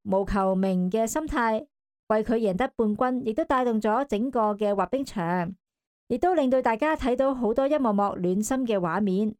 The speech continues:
令到今屆東奧女單花滑嘅比賽展現咗一幕幕溫馨嘅場景。好多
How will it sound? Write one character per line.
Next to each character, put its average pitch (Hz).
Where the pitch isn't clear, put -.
令 247
到 269
今 330
屆 285
東 311
奧 226
女 185
單 285
花 330
滑 247
嘅 214
比 208
賽 214
展 220
現 226
咗 202
一 262
幕 226
幕 190
溫 277
馨 277
嘅 190
場 170
景。 185
好 233
多 349